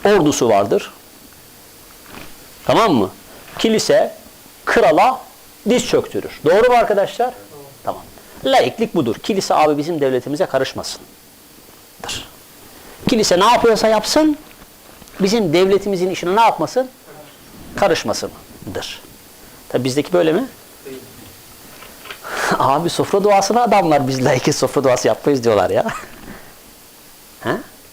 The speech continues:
Ama se-, işte sen de kenarda dolaştığın zaman beş vakit namaz kılıyorsun, ondan sonra bu lafları söylüyorsun ama.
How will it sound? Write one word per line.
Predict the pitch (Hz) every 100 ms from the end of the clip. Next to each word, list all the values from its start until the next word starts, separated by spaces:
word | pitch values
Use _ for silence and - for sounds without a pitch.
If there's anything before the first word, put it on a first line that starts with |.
| - - - - -
Ama | 101 107 120
se-, | - -
işte | - -
sen | - 123 123
de | 123 113 - - - - - - - - -
kenarda | - 120 120 123
dolaştığın | 123 117 113 - 131
zaman | 98 87 139 226 - - _ - - - - - - - - - - - - - - - - - - - - - - - - - - - - - - - - - - -
beş | 123 -
vakit | 135 -
namaz | 120 123 139
kılıyorsun, | - 175 165 165
ondan | 147 127
sonra | 110 135 156
bu |
lafları | 170 - 107 107
söylüyorsun | - 85 80 -
ama. | 85 -